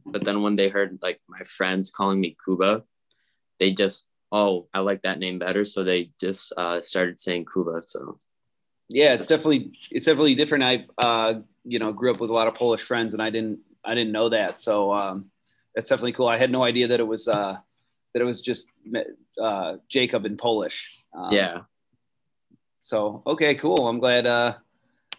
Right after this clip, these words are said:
Speaker 2: I'm glad now I know. You learn something every day, right?
Speaker 1: Mm-hmm.
Speaker 2: <laughs> All right, so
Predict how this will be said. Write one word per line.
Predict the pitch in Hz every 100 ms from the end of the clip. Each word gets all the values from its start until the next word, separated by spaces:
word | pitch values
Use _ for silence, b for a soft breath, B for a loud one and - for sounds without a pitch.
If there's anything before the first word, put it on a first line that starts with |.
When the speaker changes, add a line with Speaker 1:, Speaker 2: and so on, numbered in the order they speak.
| -
Speaker 2:
I'm | 123
glad | 147 143
now | 143
I | 139
know. | 135 156
You | 117
learn | 120 123
something | 131 127 123
every | 113 110
day, | 143 107
right? | 107 113 - _ _ _ _ _ _ -
Speaker 1:
Mm-hmm. | 101 98 104 127 - _ B B B _ _ - -
Speaker 2:
<laughs> | 160 - - -
All | 135
right, | 131 117 -
so | - 147 135 131 127